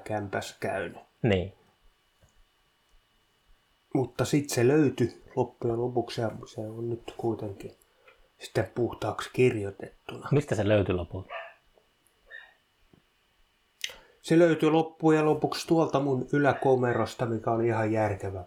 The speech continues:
Speaker 1: paikka. Se, liian järkevä. Kun yleensä mä laitan jonkun alle, saatana jemmaa.
Speaker 2: Niin. Se oli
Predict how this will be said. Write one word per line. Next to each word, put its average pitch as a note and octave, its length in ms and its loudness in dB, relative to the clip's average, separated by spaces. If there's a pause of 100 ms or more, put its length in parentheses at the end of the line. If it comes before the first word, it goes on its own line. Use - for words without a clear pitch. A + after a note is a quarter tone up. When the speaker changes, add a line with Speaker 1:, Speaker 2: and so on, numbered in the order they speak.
Speaker 1:
paikka. - 500 -14 (540)
Se, - 180 -12
liian C#3 420 6
järkevä. G#2+ 600 2 (960)
Kun B2+ 240 6
yleensä B2 680 4
mä A#2+ 220 0
laitan A#2+ 360 4
jonkun A2+ 520 2
alle, A2+ 400 2
saatana G2+ 640 -8
jemmaa. G2 720 -8 (100)
Speaker 2:
Niin. G#2+ 340 2 (800)
Se - 60 2
oli A2+ 300 2